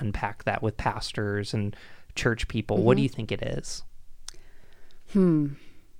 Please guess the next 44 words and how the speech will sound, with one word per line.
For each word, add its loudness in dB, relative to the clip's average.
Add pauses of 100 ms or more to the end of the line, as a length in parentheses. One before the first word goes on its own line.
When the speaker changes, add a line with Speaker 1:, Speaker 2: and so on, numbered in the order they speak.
(580)
Speaker 1:
I-, -8
I'll 10
throw 8
Speaker 2:
I 6
Speaker 1:
I 12
Speaker 2:
think 10
it's 4
just 6
a 6
lack 8
of 6
understanding 8
and 8
education 2
about 2
it. 0 (360)
Speaker 1:
Okay. 2 (680)
Speaker 2:
I 6
think 6
more 12
awareness, 10 (340)
more 10
discussion 6
helps 6
reduce 6
stigma 6
in 8
general. 8
Like, 4
just 8
the 10
fact 8
that 6
we're 8
having 8
this 6
conversation, 2 (180)
someone 8
might 8
hear 10
this 6
conversation 4
and 4
go, 4